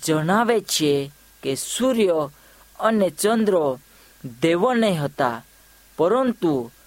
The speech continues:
તેઓને કુદરતી કાર્યો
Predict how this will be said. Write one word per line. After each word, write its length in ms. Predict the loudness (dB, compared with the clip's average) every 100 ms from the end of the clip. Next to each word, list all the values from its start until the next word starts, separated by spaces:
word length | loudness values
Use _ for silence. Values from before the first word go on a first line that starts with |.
| _ _ -2
તેઓને 520 | 0 2 0 2 0 -2 -6
કુદરતી 680 | -10 -4 -2 -2 -2 -2
કાર્યો 640 | -2 0 0 0 0 -2